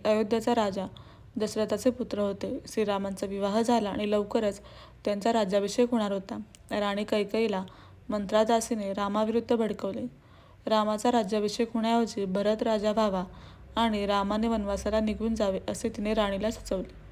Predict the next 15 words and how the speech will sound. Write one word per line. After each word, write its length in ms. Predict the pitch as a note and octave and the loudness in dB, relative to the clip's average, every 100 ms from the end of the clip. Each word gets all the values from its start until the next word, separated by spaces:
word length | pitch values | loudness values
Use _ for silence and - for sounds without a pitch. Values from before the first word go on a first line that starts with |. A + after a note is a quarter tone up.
| - - - - - - | -18 -18 -18 -18 -18 -2
दशरथ 340 | G#3+ G#3+ A#3+ | -2 2 2
राजाचे 680 | A#3+ A#3 A#3 A3+ G3+ G3+ - - - | 6 4 4 2 -2 -6 -10 -12 -10
राणी 280 | G3+ A3 A3 | 0 2 2
कैकेयीपुढे 560 | A#3+ A3 G#3 G#3 G3+ G#3+ | 2 2 2 0 0 -2
काही 220 | A3 A#3+ | 2 2
चालले 320 | B3 A3+ G3+ | 4 2 2
नाही. 200 | G3 F#3 - - - - - | -2 -4 -8 -16 -20 -18 -4
त्याने 240 | A3+ A#3 A#3 | 2 4 4
राणी 240 | G#3+ G#3+ | 2 0
कैकेयीला 600 | A3 G#3+ G#3+ A3+ A3 G3 - - | 0 -2 2 0 2 -2 -6 -6
दिलेल्या 380 | G#3 G3+ G#3 A3 | -2 2 4 2
वचनापुढे 640 | G#3+ - A3+ A3 G3 G3 - - - - - | 0 -2 -2 0 -2 -4 -8 -20 -20 -20 2
श्रीरामाला 480 | A#3 A#3 A#3+ A3+ G#3 | 4 6 6 6 4
वनवासात 460 | G#3 G3 G3 A3 | 2 0 -2 -2
पाठवले. 560 | A3 A#3 G3 G3+ F#3 | 0 -2 -2 -2 -4